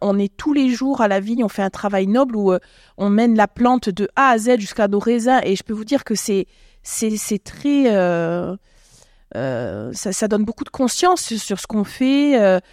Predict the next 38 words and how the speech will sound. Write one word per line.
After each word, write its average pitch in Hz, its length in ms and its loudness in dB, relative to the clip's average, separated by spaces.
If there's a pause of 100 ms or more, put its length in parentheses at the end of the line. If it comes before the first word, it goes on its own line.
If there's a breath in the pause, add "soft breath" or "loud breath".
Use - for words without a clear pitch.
(200 soft breath)
on, 185 440 0
on 202 120 -2
donne 208 180 0
le 196 80 2
geste 208 240 0
de 208 60 0
la 196 120 2
taille 247 240 2
pour 175 160 -4
avoir 170 200 -4
le 185 100 -2
fruit. 294 540 -2 (320 soft breath)
On, 214 220 0 (120)
on 208 160 0
est 208 100 0
saison 262 460 0
après 233 300 2
saison 226 440 0
à 196 100 4
accompagner, 214 840 2 (360 soft breath)
euh, 104 360 -10 (120)
pour, 196 160 -8
pour, - 260 -14
pour 196 240 -4
accompagner 196 500 2
nos 196 140 2
raisins. 220 540 2
Donc, 196 240 -4
euh, 196 180 0 (400 soft breath)
euh, 170 100 2
moi, 233 220 4
je, 247 200 0
je 202 120 -2
trouve 220 260 -8 (120)
aussi 269 400 0
noble 254 480 4 (120)
mon 196 160 -2
travail 240 600 2